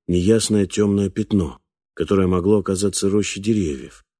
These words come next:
Мгновением позже он увидел дым от костра и, несмотря на усталость, бегом бросился к нему. Заходившее солнце слепило глаза, во рту совершенно пересохло. Эстрел не давала костру погаснуть, чтобы дать Фальку ориентир.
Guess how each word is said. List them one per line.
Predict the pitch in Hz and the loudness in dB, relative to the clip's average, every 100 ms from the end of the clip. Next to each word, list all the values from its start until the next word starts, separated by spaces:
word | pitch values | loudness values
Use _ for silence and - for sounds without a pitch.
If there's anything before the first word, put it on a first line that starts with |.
| _ _ _ _ _ - | _ _ _ _ _ -6
Мгновением | 80 98 107 123 110 98 | 0 2 4 4 4 2
позже | - 127 104 98 | 2 2 2 2
он | 104 | 2
увидел | 104 110 107 98 | 2 2 0 0
дым | 113 110 | 2 2
от | 104 | 0
костра | 110 104 - 107 87 - _ - | -4 -6 -2 0 0 -4 _ -2
и, | 92 | 0
несмотря | 98 - 101 110 113 | 2 0 0 2 4
на | 92 | 2
усталость, | 87 - 123 131 90 - - _ - | 0 -2 0 0 0 -4 -12 _ -2
бегом | 90 101 139 117 | 0 4 6 6
бросился | 98 110 104 98 - | 4 4 2 -2 -4
к | - | -2
нему. | 98 90 67 _ _ _ _ _ _ _ - | -2 -2 -4 _ _ _ _ _ _ _ -10
Заходившее | 73 82 98 107 117 - 95 | -6 -2 0 2 2 0 0
солнце | - 131 104 - | 2 2 2 -2
слепило | - 90 120 113 | -4 -2 2 2
глаза, | 95 104 98 87 69 - _ - | 2 2 0 -2 -6 -10 _ -6
во | 82 95 | -2 -2
рту | - 123 | 0 0
совершенно | - 107 95 - 117 113 104 | 2 2 2 2 4 4 2
пересохло. | 107 107 - 101 78 - - - _ _ _ _ _ _ _ _ _ | 2 0 0 -2 -2 -8 -18 -20 _ _ _ _ _ _ _ _ _
Эстрел | - 110 104 82 80 | 0 2 2 -2 -2
не | 82 | 0
давала | 85 98 110 | 2 4 4
костру | 98 92 - 110 | 4 -2 0 -2
погаснуть, | 95 82 78 127 110 71 - | -2 -2 0 0 0 -6 -8
чтобы | - 85 90 | -4 -2 2
дать | 107 92 | 0 0
Фальку | - 95 92 95 | -2 -4 -2 -2
ориентир. | 92 92 90 - - | 0 -2 -2 -8 -14